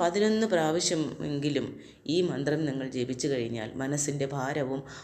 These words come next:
ആശങ്കകളും കുറയും. ശിവഭഗവാനെ ഏറ്റവും വേഗത്തിൽ സന്തോഷിപ്പിക്കുന്ന മാർഗം എന്താണെന്ന് ചോദിച്ചാൽ അത് ദയയാണ്. ദയ കാണിക്കുന്നവനെ ശിവൻ ഭഗവാൻ ഒരിക്കലും വിട്ടുപോകില്ല.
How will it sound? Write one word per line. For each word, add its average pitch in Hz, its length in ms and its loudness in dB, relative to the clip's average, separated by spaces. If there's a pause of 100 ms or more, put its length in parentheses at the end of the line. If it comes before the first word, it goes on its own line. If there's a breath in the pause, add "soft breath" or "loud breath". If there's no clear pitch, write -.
(140 loud breath)
ആശങ്കകളും 147 760 0
കുറയും. 113 380 -4 (2000 loud breath)
ശിവഭഗവാനെ 170 680 4
ഏറ്റവും 165 560 2
വേഗത്തിൽ 180 420 2
സന്തോഷിപ്പിക്കുന്ന 160 800 -2
മാർഗം 147 460 -2 (540 loud breath)
എന്താണെന്ന് 147 480 2
ചോദിച്ചാൽ 135 760 0
അത് 135 380 -2
ദയയാണ്. 131 600 4 (1300 loud breath)
ദയ 180 260 10
കാണിക്കുന്നവനെ 175 760 2
ശിവൻ 156 380 0
ഭഗവാൻ 160 400 0
ഒരിക്കലും 196 460 -2
വിട്ടുപോകില്ല. 139 920 -2